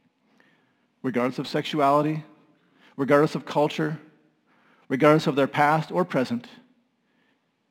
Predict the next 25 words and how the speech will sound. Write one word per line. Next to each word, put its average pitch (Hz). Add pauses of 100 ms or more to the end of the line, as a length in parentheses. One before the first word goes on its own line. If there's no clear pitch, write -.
(200)
Jesus 151
came 135
to -
die 123
for 131
the 120
sins 123
of 127 (120)
all 127
people. - (1900)
That 156
we 165
have 160
faith 175 (680)
that -
the 156
story 180
isn't 170
finished 156
being 147
written 147
yet 160
in 131
our 139
lives, 165